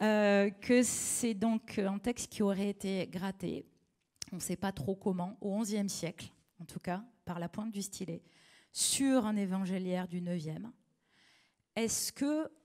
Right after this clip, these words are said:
on nous parlait de la généalogie du Christ, c'est-à-dire des enfants de la filiation du Christ, par ses génitoires surabondants ? Est-ce que c'était une caricature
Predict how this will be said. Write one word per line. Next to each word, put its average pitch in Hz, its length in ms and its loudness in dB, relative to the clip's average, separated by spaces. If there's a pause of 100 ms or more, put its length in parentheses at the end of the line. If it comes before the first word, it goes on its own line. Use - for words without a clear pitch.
(140)
on 196 120 -4
nous 196 160 0
parlait 226 540 -2
de 185 120 -8
la 170 200 -2
généalogie 208 840 0
du 190 140 -6
Christ, - 520 -12 (200)
c'est-à-dire 175 400 -6
des 175 240 -4
enfants 196 460 -4
de 170 80 -8
la 156 100 -6
filiation 202 880 -8
du 170 140 -10
Christ, - 580 -16 (1040)
par 180 160 -2
ses 185 160 -4
génitoires 185 680 -4
surabondants ? 185 680 -6 (1120)
Est-ce 247 280 2
que 220 100 0
c'était 208 340 -2
une 185 140 -4
caricature 214 1080 -2